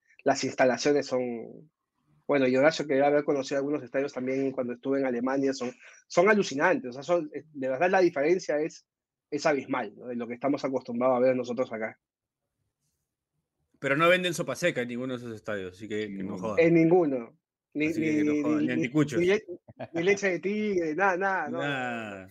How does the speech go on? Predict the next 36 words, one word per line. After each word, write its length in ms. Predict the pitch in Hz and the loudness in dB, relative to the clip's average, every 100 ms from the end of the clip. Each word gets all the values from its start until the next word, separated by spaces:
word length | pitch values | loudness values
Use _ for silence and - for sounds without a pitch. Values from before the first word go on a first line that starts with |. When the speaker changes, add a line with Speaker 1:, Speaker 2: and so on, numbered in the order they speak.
| _ - | _ -12
Speaker 2:
no 180 | 117 | -10
jodan, 440 | 117 117 123 110 95 | -8 -6 -4 -4 -8
entonces. 340 | 101 98 92 _ _ - | -16 -16 -18 _ _ -10
Speaker 3:
Pero 120 | 90 | -4
te 60 | 101 | 0
venden 220 | 110 113 | 2 2
Speaker 2:
Que 60 | 135 | 2
vengan 100 | 113 | 4
Speaker 3:
cerveza 240 | 151 127 | 4 4
Speaker 2:
ellos. 120 | 104 | 2
Speaker 3:
con 240 | 101 98 95 | -2 -4 -6
cero 340 | 117 110 107 | -6 -4 -2
punto 380 | 113 117 107 107 | -2 -4 -2 0
dos 220 | 113 117 | 0 -2
de 60 | 104 | -4
alcohol 360 | 98 110 110 | -6 -6 -6
nomás, 280 | 104 107 110 | -4 -6 -6
que 100 | 98 | -6
sabe 180 | 101 101 | -6 -4
qué. 300 | 104 110 - - | -4 -6 -8 -12
Ah. 200 | 190 - _ _ _ _ 202 _ _ _ _ _ | -12 -12 _ _ _ _ -20 _ _ _ _ _
Speaker 2:
<laughs> 1400 | 127 147 113 135 - - - 175 - 160 - 143 123 _ _ _ _ _ _ _ - - - - - - - - - - - _ _ - | -6 -6 -2 0 0 0 0 4 4 4 2 -4 -4 _ _ _ _ _ _ _ -8 -6 -6 -6 -8 -8 -10 -10 -14 -18 -20 _ _ 2
Este, 760 | 143 131 - 139 127 123 127 - - - - | 4 4 4 4 6 4 2 -4 -16 -10 4
bueno, 260 | 214 185 - _ - | 6 6 2 _ -6
¿y 180 | 202 156 | -2 4
cómo, 200 | 330 339 | 4 4
cómo 220 | 330 359 | 2 2
comienza 300 | 262 277 240 | 4 2 0
este 160 | 262 | 0
tema 200 | 247 247 233 | 2 4 4
de 40 | |
la 100 | 180 | 2
fotografía, 600 | 156 147 139 139 175 156 | 0 -2 -2 -4 -2 -2
mi 120 | 135 127 | -2 -4
querido 1000 | 127 135 131 123 117 110 107 104 101 104 | -4 -4 -2 -2 -2 -4 -6 -10 -12 -6
Raúl? 420 | 117 120 113 107 | -2 -2 -2 -6